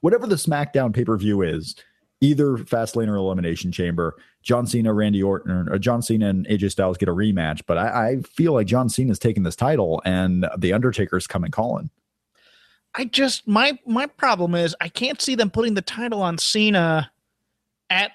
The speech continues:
Speaker 2: Rumble, because it seems like a much bigger moment to do that at Mania. You know, to, to tie Flair's record or to break Flair's record. It's tying Ric Flair's record, right?
Speaker 1: Yeah.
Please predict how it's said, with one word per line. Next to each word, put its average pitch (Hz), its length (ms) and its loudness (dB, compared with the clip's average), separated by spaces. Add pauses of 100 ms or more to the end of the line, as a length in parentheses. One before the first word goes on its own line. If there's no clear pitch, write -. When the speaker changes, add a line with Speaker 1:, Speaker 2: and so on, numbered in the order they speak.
Speaker 2:
Rumble, 175 760 0 (840)
because 214 340 2
it 196 120 -4
seems 262 300 -2
like 226 140 2
a 185 40 2
much 190 420 -2
bigger 196 220 2
moment 190 440 0
to 175 80 -6
do 180 220 -4
that 175 200 2
at 165 180 -2
Mania. 165 640 -4 (880)
You 190 100 0
know, 151 280 0
to, 190 160 0
to 175 160 -8
tie 202 580 2 (320)
Flair's 196 480 0
record 180 340 0
or 160 60 -4
to 147 60 -8
break 175 260 -4
Flair's 185 360 0
record. 185 520 -4
It's 175 160 -8
tying 180 380 -2
Ric 147 180 -10
Flair's 143 280 -10
record, 135 280 -14
right? 151 240 -8 (480)
Speaker 1:
Yeah. 123 320 -2